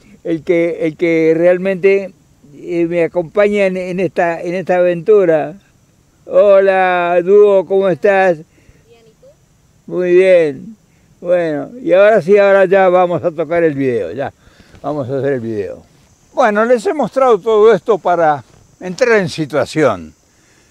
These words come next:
Speaker 1: Pero no crean que me he olvidado de lo que pasa en la Argentina, ni el acontecimiento de la importancia que tiene, y el tema que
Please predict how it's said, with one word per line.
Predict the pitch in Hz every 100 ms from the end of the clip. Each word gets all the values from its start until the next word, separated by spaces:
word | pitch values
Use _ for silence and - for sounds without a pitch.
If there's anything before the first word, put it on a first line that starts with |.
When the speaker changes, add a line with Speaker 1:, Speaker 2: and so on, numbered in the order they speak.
| _ _ _ _ _
Speaker 1:
Pero | - 226 277
no | 277
crean | 269 254 180
que |
me | 170 196
he |
olvidado | 175 160 185 175
de |
lo | 147
que | 117 113
pasa | - 135 131
en | 123
la |
Argentina, | 95 117 110 165 190 185 175 175 135 135
ni | 151 156 151
el | 143 151
acontecimiento | 139 151 135 127 123 160 190 165 170
de | 143
la | 135
importancia | 127 135 113 156 165 143
que | 151 117
tiene, | 156 165 165 165 - _ - _ _ _ _ -
y | 165 170 165 160 156 151 110 - _ _ _ - - _ _ _ _ _ _ _ _
el | 180 143
tema | 202 208 202 147
que | 175 180 165 151